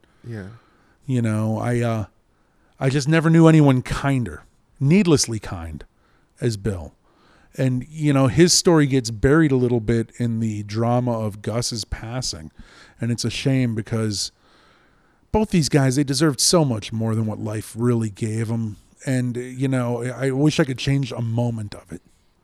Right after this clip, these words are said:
Speaker 1: Yeah.
Speaker 2: To make it be more like snatching victory out of the jaws of defeat than the other way around.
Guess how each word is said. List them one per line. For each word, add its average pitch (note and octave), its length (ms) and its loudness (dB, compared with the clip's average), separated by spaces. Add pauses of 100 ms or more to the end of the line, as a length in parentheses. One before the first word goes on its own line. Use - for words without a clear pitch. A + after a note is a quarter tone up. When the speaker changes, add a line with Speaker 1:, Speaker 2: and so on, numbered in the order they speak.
(140)
Speaker 1:
Yeah. A2 220 -16 (1000)
Speaker 2:
To C#3+ 120 2
make C#3 240 2
it A#2+ 220 -2
be C3+ 220 2
more B2+ 300 4
like A#2+ 320 0
snatching B2 580 -2
victory A#2+ 400 -2
out A#2 120 -4
of G#2+ 60 -6
the A2 80 -6
jaws A2+ 440 -4
of A2+ 80 -6
defeat A2+ 440 -8 (240)
than A2 140 -2
the A#2 120 -2
other A2+ 160 -2
way A2 160 -4
around. F#2+ 540 -12